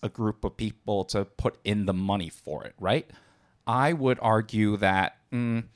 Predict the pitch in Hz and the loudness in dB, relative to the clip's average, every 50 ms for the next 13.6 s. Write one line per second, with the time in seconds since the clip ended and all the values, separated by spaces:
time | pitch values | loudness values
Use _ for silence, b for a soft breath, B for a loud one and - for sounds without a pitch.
0 | B B B B B B B B _ _ _ _ - - 113 - - 135 123 117 | B B B B B B B B _ _ _ _ -4 -2 -2 0 0 0 0 0
1 | - - - - - - 151 156 - - - - 107 - - - 113 113 110 104 | 0 -2 -2 -2 2 4 4 4 4 2 0 0 0 0 0 2 4 4 4 4
2 | - 110 107 110 113 107 107 104 98 98 101 113 - - 139 123 127 117 120 120 | 4 4 4 4 4 4 2 2 2 2 2 0 -4 -4 -4 -4 -4 -2 -2 -4
3 | 110 - - 113 104 95 98 95 - - 101 95 98 101 101 - 117 101 95 95 | -6 -6 -4 -2 0 2 2 0 0 0 -2 0 2 0 0 0 -2 -4 -2 -2
4 | 104 101 101 92 90 90 - - - 98 - 104 101 101 98 95 98 95 92 98 | -4 -2 -2 -4 -4 -6 -8 -10 -10 -6 -2 -2 0 2 2 0 0 0 0 0
5 | 98 98 - - - 107 87 82 78 98 92 78 69 101 120 104 - - 104 104 | -2 -2 -4 -6 -8 -8 -8 -6 -4 -4 -4 -2 -2 -2 -4 -2 0 0 0 0
6 | 120 117 117 117 104 - - - 110 104 98 98 101 - b b b b _ _ | 0 -2 -2 -2 -2 -4 -4 -4 -4 -4 -4 -4 -4 -8 b b b b _ _
7 | _ _ - 113 110 104 104 98 90 92 87 92 98 92 92 98 95 95 95 87 | _ _ -4 -2 0 2 0 0 -2 -4 -8 -4 -2 0 2 2 2 0 0 -2
8 | 85 78 76 - - _ _ _ - - - 85 - - - - - 73 - - | -6 -8 -10 -12 -14 _ _ _ -8 -4 -4 -4 -4 -6 -10 -8 -8 -6 -6 -6
9 | - - - - - - _ b b b b b b b b 113 139 156 175 180 | -4 -4 -4 -6 -6 -18 _ b b b b b b b b 4 4 6 6 4
10 | 147 - 139 135 127 123 - 120 104 - - 110 107 107 107 104 95 - - 90 | 2 0 2 2 2 2 0 -4 -4 -2 0 2 2 4 4 2 0 0 -2 -2
11 | - - - - - 113 110 - - 107 104 107 101 92 - 110 101 95 95 - | -2 -4 -6 -6 -8 -10 -10 -8 -6 -4 -2 -2 0 -2 0 0 0 0 0 -2
12 | 90 90 98 92 92 - 98 101 98 98 95 90 95 - 98 92 90 90 87 85 | -4 -6 -4 -4 -6 -4 -4 0 2 2 2 2 0 -2 -2 -2 0 0 -2 0
13 | 87 87 85 - - 85 101 156 156 - - | 0 0 0 0 -2 -4 -2 -2 -2 -4 -6